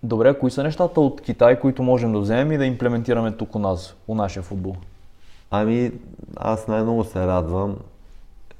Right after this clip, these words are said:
Speaker 2: а, на отношението към треньора. Искам да ти кажа, че там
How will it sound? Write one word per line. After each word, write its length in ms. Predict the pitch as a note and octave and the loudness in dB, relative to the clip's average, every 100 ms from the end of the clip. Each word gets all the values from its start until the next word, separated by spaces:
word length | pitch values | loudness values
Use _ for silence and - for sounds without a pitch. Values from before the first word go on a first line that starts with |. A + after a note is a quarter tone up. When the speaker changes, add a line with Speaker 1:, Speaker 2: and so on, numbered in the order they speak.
| - | -16
Speaker 2:
а, 280 | D2 D2 D2+ D#2 - - - - - - - | -14 -12 -14 -14 -16 -20 -20 -20 -20 -20 -14
на 160 | E2+ F2+ | -4 -4
отношението 680 | E2+ F2+ D#2 G#2 G2 F2+ F#2+ | -2 -4 -4 -2 -2 -2 -6
към 180 | E2+ D2+ | -10 -10
треньора. 500 | D#2+ D#2 D2+ - D#2+ - _ - _ F#2 | -8 -6 -6 -8 -14 -20 _ -20 _ -20
Искам 260 | - F2+ | -12 -8
да 60 | E2+ | -8
ти 120 | - | -10
кажа, 360 | - D#2 F2+ F#2+ | -10 -8 -8 -10
че 120 | - | -16
там 380 | - F2 F#2 | -8 -6 -6